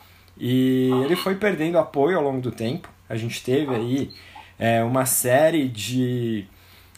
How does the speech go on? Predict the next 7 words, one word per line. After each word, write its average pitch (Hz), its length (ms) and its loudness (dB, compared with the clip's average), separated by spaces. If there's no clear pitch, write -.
de 151 420 -4
notas, 143 840 0
de 139 60 -8
manifestações, 139 1120 -2
enfim, 131 500 -4
nesses 127 300 -2
últimos, 131 480 -2